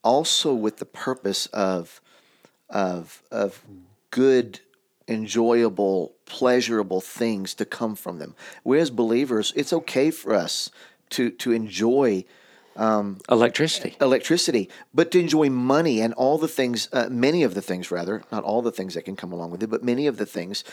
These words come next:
Speaker 1: that can come along with having money, that those are blessings from God. It's okay
Speaker 2: Mm-hmm.
Speaker 1: to spend money on, on things that are pleasurable. The problem is we have to be good stewards of that money.
Speaker 2: Right.
Speaker 1: And, um, when we take, um,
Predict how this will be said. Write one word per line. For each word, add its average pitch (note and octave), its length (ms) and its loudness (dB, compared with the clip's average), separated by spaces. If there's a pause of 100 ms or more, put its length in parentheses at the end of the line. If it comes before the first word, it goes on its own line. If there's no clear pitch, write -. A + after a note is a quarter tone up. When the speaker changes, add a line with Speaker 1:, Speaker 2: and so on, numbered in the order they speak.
(220)
Speaker 1:
that G2 280 -2
can G#2+ 160 -4
come A2+ 200 -6
along F#2+ 280 -2
with F2+ 120 -4
having D#2+ 320 -4
money, D#2 280 -6
that C3+ 220 0
those E3+ 200 -2
are F3 40 -2
blessings B2 440 -2
from C3+ 160 -6
God. C#3+ 260 -2
It's A#2 220 -2
okay D#3+ 600 -2 (120)
Speaker 2:
Mm-hmm. G2+ 140 -12
Speaker 1:
to D3 100 0
spend A2 420 0
money A#2 460 0
on, A2 300 -2
on A2+ 100 -4
things G#2 300 -6
that G#2 100 2
are G2+ 80 0
pleasurable. A#2+ 640 -2 (320)
The B2+ 80 2
problem - 460 -2
is G2 180 -4
we B2+ 180 0
have B2 200 0
to - 80 -16
be G#2 100 -4
good G2 240 -4
stewards B2+ 420 0
of - 80 -14
that - 140 -10
money. - 220 -20 (160)
Speaker 2:
Right. E2+ 240 -4 (260)
Speaker 1:
And, A2+ 420 0
um, A#2 180 0
when A#2+ 200 0
we A#2+ 120 -2
take, - 580 -2 (760)
um, G2+ 560 -2